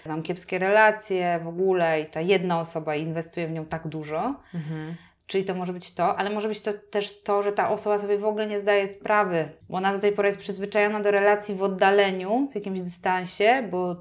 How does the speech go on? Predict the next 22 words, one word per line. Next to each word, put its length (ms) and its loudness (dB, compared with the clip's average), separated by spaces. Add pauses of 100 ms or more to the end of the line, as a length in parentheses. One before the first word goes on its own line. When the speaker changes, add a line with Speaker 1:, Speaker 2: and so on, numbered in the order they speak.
(140)
Speaker 1:
tak 180 -2
się 120 -10
nauczyła 480 -2
być 240 0
w 60 -6
relacjach 720 0 (420)
i 140 -6
teraz 400 6
potrzebowałaby 680 2
takiego 340 -2
sygnału 480 -2
od 120 -10
ciebie, 300 -2
że 360 4
trochę 240 -4
czuje, 260 2
że 100 -4
się 220 -2
mało 280 2
angażujesz 600 0
w 60 -10
nią, 260 -6